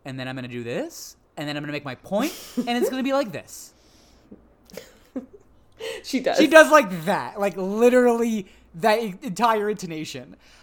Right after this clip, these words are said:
Speaker 1: Uh, like, "I'm gonna give it my all, and I'm gonna put on a show, and we're gonna have fun."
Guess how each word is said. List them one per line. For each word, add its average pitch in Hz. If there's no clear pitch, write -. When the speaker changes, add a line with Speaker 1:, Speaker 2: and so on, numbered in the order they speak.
Speaker 1:
Uh, 147
like, 185
"I'm 175
gonna 190
give 160
it 143
my 110
all, 175
and 143
I'm 131
gonna 127
put 135
on 107
a 95
show, 180
and 123
we're 123
gonna 160
have 202
fun." 98